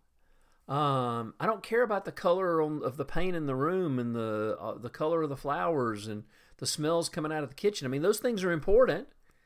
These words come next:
but, but it's much bigger than that. Take me somewhere. Let me know, or at least give me the promise you're gonna take me somewhere. And that leads to, uh, to number three.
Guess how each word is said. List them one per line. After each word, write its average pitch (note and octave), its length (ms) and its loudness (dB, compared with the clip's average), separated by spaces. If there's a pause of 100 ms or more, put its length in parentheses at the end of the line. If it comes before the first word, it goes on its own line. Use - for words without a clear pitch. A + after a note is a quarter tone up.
(960)
but, D#3+ 280 0 (260)
but D#3 100 -2
it's C3+ 180 -8
much F3+ 280 -2
bigger D#3+ 260 -2
than G#2 200 -6
that. D2+ 200 -14 (200)
Take - 380 -2
me D#3 140 -4
somewhere. E2+ 480 -4
Let E3+ 280 4
me A#3+ 120 2
know, F#3+ 220 2
or C#3 140 6
at C#3 60 4
least A#3 240 0
give B3+ 120 0
me G#3 120 0
the F3 100 2
promise F#3 800 0
you're C3+ 160 -2
gonna D3+ 160 -2
take - 280 -2
me A#2 140 -10
somewhere. E2+ 440 -14 (1000)
And E3 140 -2
that B3 160 0
leads A#3 360 0
to, F3 300 4
uh, C#3 120 4
to D3+ 160 -6
number D3+ 300 0
three. D3 580 -2